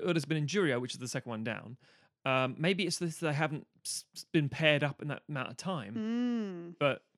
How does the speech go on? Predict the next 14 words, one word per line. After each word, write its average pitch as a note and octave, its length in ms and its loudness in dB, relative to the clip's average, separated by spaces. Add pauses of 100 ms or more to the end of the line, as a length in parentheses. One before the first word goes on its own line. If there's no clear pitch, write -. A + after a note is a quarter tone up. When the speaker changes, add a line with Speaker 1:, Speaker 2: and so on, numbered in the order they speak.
(140)
Speaker 1:
yeah, F#3 140 0
either F#3+ 240 4
Speaker 2:
Yeah. E3+ 60 8
Speaker 1:
way, D3+ 160 6
interesting. G3 340 -2 (180)
Speaker 2:
Yeah, F#3+ 320 -2
and, C4+ 180 4
uh, C4+ 140 6
this C#4+ 180 -2
was C#4 120 0
also B3 680 2
a A3+ 160 0
day A3+ 540 -2
where, G3+ 720 0